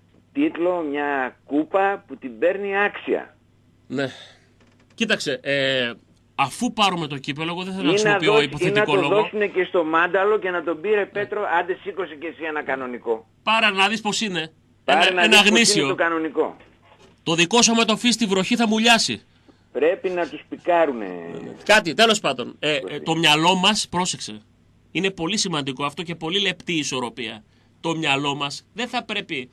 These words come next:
Speaker 2: να είναι στο πώς θα απαντήσουμε στην αεκ ή στο πώς θα πάρουμε εκδίκηση για αυτό που έγινε. Είναι λάθος.
Speaker 1: Όχι,
Speaker 2: Δεν
Speaker 1: είναι
Speaker 2: έχουμε
Speaker 1: να
Speaker 2: να
Speaker 1: πούμε,
Speaker 2: αποδείξουμε
Speaker 1: να
Speaker 2: σε,
Speaker 1: παίξουμε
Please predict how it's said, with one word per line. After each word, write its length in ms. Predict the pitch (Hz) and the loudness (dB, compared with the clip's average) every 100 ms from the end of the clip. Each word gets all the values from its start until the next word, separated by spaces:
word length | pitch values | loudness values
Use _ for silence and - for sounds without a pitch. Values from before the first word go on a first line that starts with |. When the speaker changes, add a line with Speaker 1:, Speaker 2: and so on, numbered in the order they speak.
| _ - | _ -8
Speaker 2:
να 160 | 156 | -6
είναι 140 | 156 139 | -4 -6
στο 160 | 151 | -8
πώς 180 | 127 151 | -10 -8
θα 80 | 151 | -8
απαντήσουμε 560 | - 135 135 131 135 | -6 -6 -4 -8 -8
στην 260 | 120 113 117 | -10 -10 -10
αεκ 240 | 113 - - _ _ _ _ - | -10 -12 -20 _ _ _ _ -8
ή 100 | 170 | -6
στο 160 | 175 | -6
πώς 160 | 151 160 | -6 -6
θα 120 | 156 | -6
πάρουμε 280 | 147 151 151 | -4 -4 -4
εκδίκηση 320 | 131 143 131 | -8 -8 -8
για 100 | 131 | -10
αυτό 140 | 120 120 | -10 -12
που 100 | 123 | -12
έγινε. 280 | 113 110 - _ _ _ - | -12 -14 -18 _ _ _ -10
Είναι 200 | 196 196 | -2 2
λάθος. 520 | 208 214 113 101 - _ _ _ _ | 4 2 -2 -14 -18 _ _ _ _
Speaker 1:
Όχι, 220 | 196 123 - | -2 -2 2
Speaker 2:
Δεν 100 | - | 2
Speaker 1:
είναι 80 | |
Speaker 2:
έχουμε 180 | - - | 4 4
Speaker 1:
να 60 | 139 | 4
Speaker 2:
να 60 | |
Speaker 1:
πούμε, 120 | - 190 | 4 2
Speaker 2:
αποδείξουμε 280 | 170 151 - | 2 4 2
Speaker 1:
να 60 | |
Speaker 2:
σε, 80 | 233 | 2
Speaker 1:
παίξουμε 140 | 160 | 2